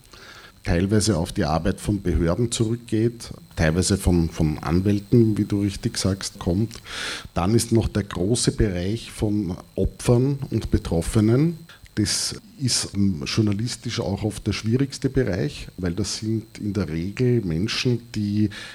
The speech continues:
in einer ohnmächtigen Situation sind oder waren. Ja, also wir in, in, in, in Redaktionen ist immer berühmt berüchtigt, wenn in deinem Postfach ein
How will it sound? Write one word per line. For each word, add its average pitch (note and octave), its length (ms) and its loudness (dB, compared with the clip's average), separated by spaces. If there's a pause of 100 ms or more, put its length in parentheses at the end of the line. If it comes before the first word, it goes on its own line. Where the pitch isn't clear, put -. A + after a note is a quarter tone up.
in G#2 120 0
einer G2 240 2
ohnmächtigen G#2 760 4
Situation F#2 760 -2
sind G2 360 0
oder E2+ 220 2
waren. F2+ 500 0 (140)
Ja, G2+ 240 0
also F#2 280 -2
wir G#2+ 220 6 (400)
in, G#2 380 4
in, G2 320 0
in, F#2 560 0 (180)
in G2 140 -2
Redaktionen B2 1040 2
ist B2 200 -2
immer B2+ 540 6
berühmt A#2+ 440 4
berüchtigt, A#2 840 0
wenn G#2 180 2
in A2 180 0
deinem G#2 260 0
Postfach G2+ 840 0
ein G#2 220 -2